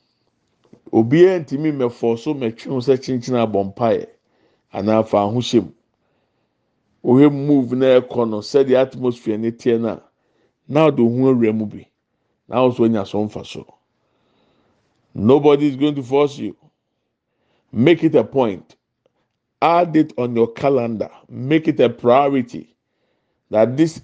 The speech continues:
eight days of aggressive prayers, you are going to be partake of it and receive your breakthrough. If at some point, I will let you know.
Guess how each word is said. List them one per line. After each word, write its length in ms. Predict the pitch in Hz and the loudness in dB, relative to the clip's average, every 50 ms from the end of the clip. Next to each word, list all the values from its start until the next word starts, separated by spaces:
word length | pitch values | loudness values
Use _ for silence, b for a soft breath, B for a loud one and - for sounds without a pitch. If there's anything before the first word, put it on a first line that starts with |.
| _ - | _ -2
eight 320 | 143 151 165 156 131 135 | -2 -2 -2 -4 -6 0
days 280 | 131 143 143 147 135 135 | 2 4 4 4 2 0
of 140 | 117 113 117 | -2 -2 -2
aggressive 600 | 113 113 117 120 131 139 135 139 151 131 - _ | -2 -2 0 2 2 2 2 2 -2 -6 -4 _
prayers, 380 | 127 120 120 123 123 120 113 | -2 0 0 0 -2 -2 -2
you 80 | 120 120 | -4 -4
are 60 | 117 | -4
going 180 | 123 143 143 127 | -4 -4 -6 -6
to 60 | 127 | -6
be 120 | 123 117 | -8 -8
partake 460 | 117 - 110 101 - - 139 135 - | -6 -6 -6 -6 -6 -6 -8 -6 -4
of 180 | 120 107 107 117 | -4 -4 -2 -4
it 220 | 107 - - _ _ _ _ _ _ _ _ _ _ _ _ _ _ _ _ _ _ _ _ _ _ _ - | -6 -6 -8 _ _ _ _ _ _ _ _ _ _ _ _ _ _ _ _ _ _ _ _ _ _ _ -2
and 260 | - 127 135 135 135 | 0 2 2 2 2
receive 400 | 131 135 123 - - 185 185 170 | 0 0 -2 -2 -4 -4 -2 0
your 140 | 165 139 123 | 2 2 2
breakthrough. 500 | 113 117 127 131 127 127 - - 90 90 - _ _ _ _ _ _ _ _ _ _ _ _ _ _ _ _ _ _ _ _ _ _ _ _ _ _ _ _ _ _ _ _ _ _ _ | 2 0 -2 -2 -4 -6 -10 -16 -16 -16 -18 _ _ _ _ _ _ _ _ _ _ _ _ _ _ _ _ _ _ _ _ _ _ _ _ _ _ _ _ _ _ _ _ _ _ _
If 460 | - 190 208 214 196 - _ _ _ _ _ _ _ _ _ _ _ _ - | 2 4 4 2 0 -4 _ _ _ _ _ _ _ _ _ _ _ _ -2
at 220 | 110 113 113 - - | 0 0 0 0 -2
some 300 | - 107 107 110 110 113 | 0 0 0 0 0 -4
point, 680 | _ - 143 143 147 151 151 151 151 - - - - _ _ - | _ 0 2 2 2 2 0 -4 -6 -12 -18 -20 -20 _ _ -8
I 100 | 107 107 | -4 0
will 120 | 117 117 117 | 0 2 2
let 260 | 127 151 151 151 - | 2 2 0 0 -2
you 100 | 127 127 | -4 -2
know. 340 | 127 123 120 104 73 - | -2 -2 -2 -2 -4 -6